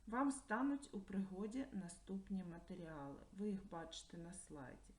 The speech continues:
Аби діти швидше запам'ятали ці важливі правила, проводьте опитування у форматі онлайн-тестів.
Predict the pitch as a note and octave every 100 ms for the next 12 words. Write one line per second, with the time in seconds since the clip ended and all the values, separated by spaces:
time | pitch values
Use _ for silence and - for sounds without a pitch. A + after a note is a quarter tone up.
0 | - - - - - - - - C4 F#4+
1 | E4+ D4+ C4+ - A3+ C4 C4 A3 G3 G3
2 | F#3+ G#3 G#3 G#3+ G3+ F3 F3 - - G3
3 | G3 F#3+ G3+ G3 G3 - C4 D4+ G#3 D3+
4 | C#3 - - - - - A3+ C#4+ F#4+ -
5 | A#3+ A3 G#3 A#3 C#4+ B3 B3 A#3 F#3+ G3+
6 | - F3 F#3 G3 A#3+ A#3+ - F#3 D#3+ F3
7 | G3+ A3 - E3+ D3+ - - -